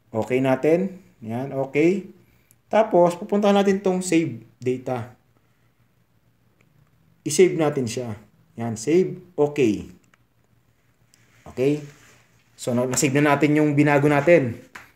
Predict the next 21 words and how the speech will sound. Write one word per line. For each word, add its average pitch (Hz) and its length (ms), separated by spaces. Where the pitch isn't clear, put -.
sa 143 640
service 127 400
mode. 160 240
So, 165 240
ang 175 80
ga-, 180 100
sunod 214 220
na 208 80
gagawin 208 320
natin, 160 560
exit 139 320
tayo 131 160
dyan 156 240
sa 135 160
service 127 320
mode 170 400
gamit 120 320
ang 131 80
remote. 143 400
Exit. 170 480
Exit. - 560